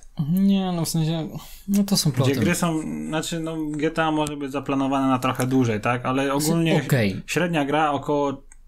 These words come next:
Speaker 2: nie wiem, trzydziestu pięciu godzin do przejścia, tak?
Speaker 1: W sensie, tam jest na tej zasadzie, że, bo ja też słyszałem te plotki i to takie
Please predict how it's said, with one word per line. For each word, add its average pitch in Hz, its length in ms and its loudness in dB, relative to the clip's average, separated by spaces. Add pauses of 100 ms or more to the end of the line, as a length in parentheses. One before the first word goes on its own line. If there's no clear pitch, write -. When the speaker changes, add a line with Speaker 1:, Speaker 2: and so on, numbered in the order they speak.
Speaker 2:
nie 139 120 0
wiem, 117 180 -2
trzydziestu 135 440 -4
pięciu 131 320 -2
godzin 117 260 0
do 107 100 -6
przejścia, 110 400 -6
tak? 131 280 -6
Speaker 1:
W - 60 -4
sensie, 175 680 2 (180)
tam 175 180 6
jest 180 120 6
na 165 100 6
tej 143 140 2
zasadzie, 110 480 2
że, 113 680 0 (200)
bo 120 120 2
ja 143 300 2 (320)
też 127 140 0
słyszałem 113 360 2
te 110 100 0
plotki 107 360 -2
i 131 60 -4
to 139 100 -6
takie 139 340 0